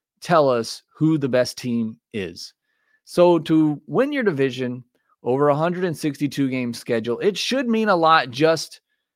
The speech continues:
for your team, for your pride as a fan. Winning a division should mean a lot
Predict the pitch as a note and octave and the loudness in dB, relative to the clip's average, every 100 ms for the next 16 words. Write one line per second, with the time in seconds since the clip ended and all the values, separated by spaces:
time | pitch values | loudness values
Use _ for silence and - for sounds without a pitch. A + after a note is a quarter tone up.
0 | _ _ _ _ _ C#3 D#3 D3 D#3 D#3 | _ _ _ _ _ 0 2 4 2 0
1 | C#3 G2+ - _ _ _ - B2+ B2 A#2+ | -6 -8 -14 _ _ _ -6 -2 0 0
2 | E3+ D3+ C#3+ G2+ G2 _ _ - A#2+ C3 | -2 0 0 -2 -8 _ _ -4 -2 -2
3 | A#2+ C3 A2 F#2+ F#2+ B2 G3+ G3+ F3 E3 | -2 -4 -6 -8 -6 -2 0 0 0 0
4 | C3 C3+ C3+ C#3 B2+ A#2 _ _ _ - | 0 0 -2 -4 -6 -10 _ _ _ -8
5 | - F3+ E3+ E3+ D#3+ C3+ A2 A2+ A#2+ A#2+ | 0 0 0 -2 -2 -2 0 2 2 -2